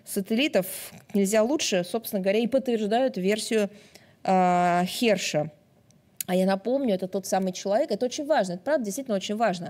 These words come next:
Это же не просто журналист, который вдруг решил стать журналистом, тем более расследователем. Это не просто журналист, который, а, пол-, раздобыл где-то материалы, и не-, неизвестно, кто за ним стоит. За ним стоит его профессиональная деятельность. Он был тем самым,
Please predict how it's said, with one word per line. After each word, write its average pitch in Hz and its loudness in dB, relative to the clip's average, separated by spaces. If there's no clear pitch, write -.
Это - -18
же 226 -2
не 233 2
просто 302 -2
журналист, 226 2
который 208 0
вдруг 269 -4
решил 208 -4
стать 226 -2
журналистом, 208 0
тем 175 -12
более 214 0
расследователем. 190 -2
Это 175 -8
не 220 -2
просто 349 -4
журналист, 226 -2
который, 214 0
а, 180 2
пол-, 214 0
раздобыл 214 2
где-то 202 0
материалы, 220 2
и 185 -6
не-, 202 0
неизвестно, 202 0
кто 196 -2
за 196 0
ним 196 -2
стоит. 370 -4
За 233 0
ним 370 0
стоит 311 0
его 240 2
профессиональная 240 0
деятельность. 175 -4
Он 233 0
был 254 -2
тем 247 -2
самым, 196 0